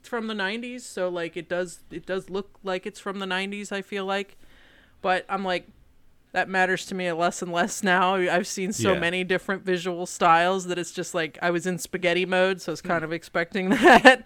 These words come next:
Speaker 2: <laughs> Yeah.
Speaker 1: But I'd give this, like, a solid, I don't know, four point five.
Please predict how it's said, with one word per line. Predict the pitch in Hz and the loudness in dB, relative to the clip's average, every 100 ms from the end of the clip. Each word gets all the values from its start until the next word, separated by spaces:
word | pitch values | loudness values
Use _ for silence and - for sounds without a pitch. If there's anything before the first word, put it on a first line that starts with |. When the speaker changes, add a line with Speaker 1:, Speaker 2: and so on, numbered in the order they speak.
| - | -16
Speaker 2:
<laughs> | - | -8
Yeah. | 131 123 | -4 4
Speaker 1:
But | 165 180 131 - 120 - _ _ _ | 6 6 2 -6 -20 -20 _ _ _
I'd | 160 220 381 208 | -2 0 0 -2
give | 180 170 185 | -4 -4 -2
this, | 233 - 190 | -4 -4 -6
like, | 156 | -6
a | 147 147 | -8 -10
solid, | - 156 170 202 165 143 160 - _ _ _ _ _ _ _ _ _ _ _ _ _ _ | -6 -2 0 0 -4 -6 -14 -20 _ _ _ _ _ _ _ _ _ _ _ _ _ _
I | - | -20
don't | 170 - | -20 -18
know, | - 165 | -18 -20
four | - - - - 175 170 175 | -20 -20 -18 -6 -2 0 -2
point | - 180 175 175 | -2 -8 -6 -8
five. | - 156 147 190 175 147 156 - | -6 -2 2 4 4 0 -12 -20